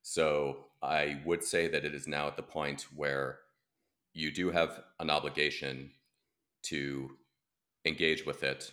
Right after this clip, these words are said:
to turn it into an opportunity rather than a risk. As an executive, as someone managing capital, you can't afford to let it happen without you. You do need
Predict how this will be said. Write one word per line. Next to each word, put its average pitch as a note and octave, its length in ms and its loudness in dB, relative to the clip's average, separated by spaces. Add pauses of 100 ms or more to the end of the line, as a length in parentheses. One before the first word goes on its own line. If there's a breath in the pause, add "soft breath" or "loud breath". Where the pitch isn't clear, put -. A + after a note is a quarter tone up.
(120)
to C#2+ 280 -2
turn D#2+ 260 -2
it C#2+ 100 -2
into D2 220 -6
an D2 60 -4
opportunity D2 560 -4
rather C#2+ 260 -2
than C#2 120 -6
a C2+ 60 -6
risk. C2+ 480 -4 (380 soft breath)
As D2 140 0
an C#2+ 60 -2
executive, C#2+ 760 -2
as C#2 180 -6
someone C#2+ 280 -4
managing C#2 340 -4
capital, C2+ 600 -6 (560 loud breath)
you E2 120 -4
can't G2+ 200 4
afford F2 300 6
to E2+ 140 0
let D2+ 300 2
it C#2+ 180 -2
happen C#2 600 -4
without C2+ 440 0
you. C2 140 -10
You C#2+ 100 -10
do E2 180 -2
need D#2 240 -4